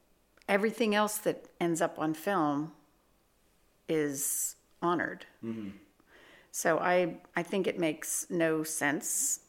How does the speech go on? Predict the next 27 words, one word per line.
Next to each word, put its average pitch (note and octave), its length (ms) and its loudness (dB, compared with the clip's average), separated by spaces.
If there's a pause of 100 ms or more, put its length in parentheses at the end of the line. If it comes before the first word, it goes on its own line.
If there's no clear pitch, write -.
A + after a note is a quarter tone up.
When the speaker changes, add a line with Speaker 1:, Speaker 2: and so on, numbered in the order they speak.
(220)
Speaker 1:
Their, E3+ 680 2 (140)
their E3+ 180 4
argument F#3 680 2 (160)
is D#3+ 420 0
that D3 400 2 (1040)
so - 300 2
many E3+ 260 4
actors D#3+ 840 2 (480)
come, F3 760 -2 (800)
um, - 600 -6 (160)
attached - 640 2
to A#3+ 140 2
a A3+ 40 2
picture B3+ 460 -4 (1500)
that - 140 -10
the - 40 -10
casting D#3+ 360 0
director D3+ 240 -4
doesn't D#3+ 220 -2
have D3+ 80 0
anything D3+ 320 -2
to C#3+ 100 -8
do D3 260 -4
with. - 380 -4 (640)
But - 120 0
that's G#3+ 280 2
usually E3 800 0